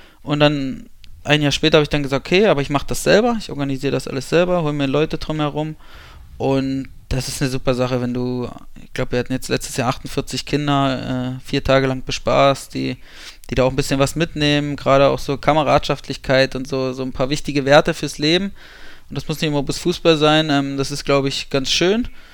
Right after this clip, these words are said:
Ich hab sehr, sehr viele gute Sponsoren, die auch den Betrag sozusagen sehr gering halten können. Das ist sehr, sehr, bin ich sehr, sehr dankbar und meine, das sind fast alles Trainer, die ich selber hatte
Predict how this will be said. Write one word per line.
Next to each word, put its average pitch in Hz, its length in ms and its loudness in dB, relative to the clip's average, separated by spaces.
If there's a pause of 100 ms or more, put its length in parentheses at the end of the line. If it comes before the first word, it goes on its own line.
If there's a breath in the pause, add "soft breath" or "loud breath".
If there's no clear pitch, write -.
(220 soft breath)
Ich - 80 -2
hab 143 80 0
sehr, 151 120 6
sehr 151 140 6
viele 151 420 0
gute 175 280 -2
Sponsoren, 151 640 0
die 151 220 -2
auch 139 180 -2 (220)
den 131 120 -4
Betrag 131 520 0 (220)
sozusagen 143 420 -6
sehr 135 140 0
gering 143 300 0
halten 156 300 2
können. 160 360 -2
Das 135 180 -10
ist - 300 -16 (440 loud breath)
sehr, 156 220 4
sehr, 143 280 4
bin 120 120 -6
ich 135 100 -4
sehr, 147 140 4
sehr 143 120 6
dankbar 208 640 6
und 160 220 -2 (240)
meine, 147 280 4
das 139 140 0
sind 151 120 -4
fast 165 180 0
alles 160 220 2
Trainer, 160 260 2
die 156 100 -2
ich 143 80 -8
selber 165 260 2
hatte 127 240 -2